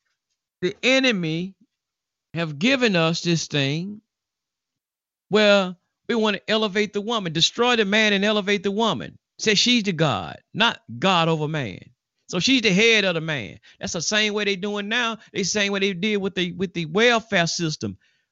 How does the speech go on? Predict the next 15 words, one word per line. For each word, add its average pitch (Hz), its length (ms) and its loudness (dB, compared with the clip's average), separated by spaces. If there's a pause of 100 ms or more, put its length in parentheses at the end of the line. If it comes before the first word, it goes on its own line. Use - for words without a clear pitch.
(120)
Put 208 200 0
the 170 120 -4
woman 214 440 -2
as 180 160 -2
the 165 120 2
head 180 260 4
of 165 80 2
the 165 80 4
household. 160 800 2 (1160)
And 170 180 2
man, 208 400 2
you 220 440 -2 (180)
at 185 160 -2
the 202 60 -4
back. 196 360 -2